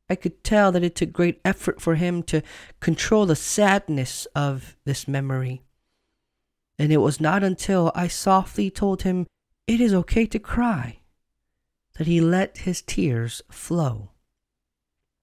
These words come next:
He cried for almost thirty minutes, and when he left an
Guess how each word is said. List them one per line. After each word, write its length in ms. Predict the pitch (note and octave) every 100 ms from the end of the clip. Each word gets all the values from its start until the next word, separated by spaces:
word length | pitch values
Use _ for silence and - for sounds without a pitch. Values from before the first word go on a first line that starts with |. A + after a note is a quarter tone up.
| _ _ _ _ _ _ _ _ _ _ -
He 160 | -
cried 460 | G3+ - G#3 F#3+ E3
for 500 | - E3 D#3+ D#3+ D#3 - _ _ _ _ -
almost 400 | F#3 F#3 E3+ -
thirty 240 | F#3+ F3+
minutes, 480 | F3 F#3 E3 - - -
and 180 | F3 F3
when 140 | F#3
he 160 | F3+ F3+
left 420 | E3+ F3+ G3+ -
an 120 | F3